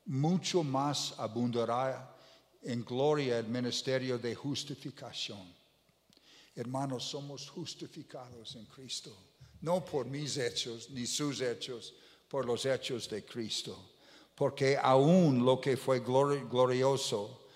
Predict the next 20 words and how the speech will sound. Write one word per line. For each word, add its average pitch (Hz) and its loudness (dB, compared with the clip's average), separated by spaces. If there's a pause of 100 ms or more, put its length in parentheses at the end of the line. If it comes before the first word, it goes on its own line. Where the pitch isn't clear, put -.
(260)
no 156 10
es 156 4
glorioso 127 4
en 110 -2
ese 117 0 (460)
respecto, 113 -4
en 117 0
comparación 131 0 (360)
con 131 2
la 117 4
gloria 127 4
más 117 0
eminente. 110 -4 (680)
Porque 127 2
si 160 4
lo 151 8
que 139 0
parece 147 4
tuvo 135 0
gloria, 120 0